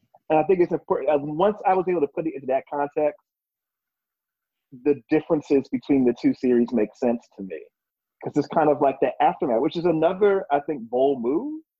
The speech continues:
Because usually, again, what I talked about before, in, I mean, in, in typical cartoons, you know, Batman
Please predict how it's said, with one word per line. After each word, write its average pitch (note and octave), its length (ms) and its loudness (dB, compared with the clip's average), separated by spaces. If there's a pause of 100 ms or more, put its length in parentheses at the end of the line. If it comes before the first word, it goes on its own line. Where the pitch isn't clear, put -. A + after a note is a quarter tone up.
(320)
Because F#3 340 -2
usually, A3+ 420 -4
again, F3+ 300 -4
what D3+ 140 -14
I F3 40 0
talked F3 80 -4
about F3+ 140 -8
before, C#3 580 0
in, C3+ 380 -6 (520)
I F#3+ 60 -2
mean, G3+ 380 -2 (280)
in, F3+ 280 -4 (160)
in E3 380 -4
typical G#3 320 0
cartoons, G3 880 -2
you D#3 120 -10
know, C3+ 360 0
Batman F3 840 -2